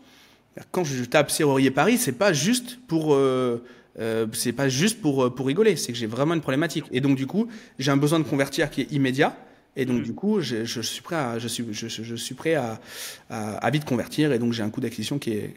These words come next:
Speaker 1: qui est plus bas. Donc, pour moi, le premier point, c'est ça, c'est de trouver l'asymétrie entre l'offre et la demande.
Speaker 2: Ok. Et pour ça, comment tu fais concrètement ?
Speaker 1: Bah ça, après, les outils, c'est les outils que tu connais par cœur, hein. Ces outils comme SEMrush, les outils comme Ahref, euh, comme, euh, tous ces trucs-là que tu connais, euh,
Speaker 2: SEMrush,
Speaker 1: voilà.
Speaker 2: Ahref,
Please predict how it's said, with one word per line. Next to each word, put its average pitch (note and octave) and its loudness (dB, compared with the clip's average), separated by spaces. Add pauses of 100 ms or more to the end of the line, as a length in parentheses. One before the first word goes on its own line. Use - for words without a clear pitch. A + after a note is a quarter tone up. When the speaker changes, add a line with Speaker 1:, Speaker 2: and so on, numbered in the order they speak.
Speaker 1:
qui - -8
est - -4
plus A#2 -10
bas. - -6 (260)
Donc, C3+ 0
pour E3 2
moi, A3+ 4
le G3 6
premier E3 2
point, F#3 0
c'est D3+ -2
ça, G#2+ -4
c'est C3+ -6
de C#3 -8
trouver F3+ 4
l'asymétrie E3+ 2
entre E3+ 0
l'offre D3+ 0
et - -2
la C#3+ 2
demande. A#2 0 (760)
Speaker 2:
Ok. D3 -10 (420)
Et C3+ -2 (100)
pour - -8
ça, G3 0
comment F#3 -4
tu - -8
fais B2+ -12 (120)
concrètement ? - -10 (460)
Speaker 1:
Bah G#2 0
ça, F3 2
après, D3+ 2
les D3 4
outils, B2+ -4
c'est D3+ 0
les C3 0
outils B2+ -6
que D3 -10
tu C#3 -6
connais B2 -4
par A2+ -10
cœur, F3 2
hein. D#3+ 0
Ces B2+ -4
outils B2+ -6
comme B2 -4
SEMrush, B2+ 4
les B2+ -2
outils B2+ -4
comme B2 0
Ahref, C#3 2
euh, B2 0
comme, B2 0
euh, - -2
tous A#2 -10
ces B2+ -8
trucs-là D3+ -4
que C3+ -6
tu B2+ -8
connais, C3 -2
euh, A#2 0
Speaker 2:
SEMrush, C#3 -6 (160)
Speaker 1:
voilà. C#3+ -2
Speaker 2:
Ahref, D3 -2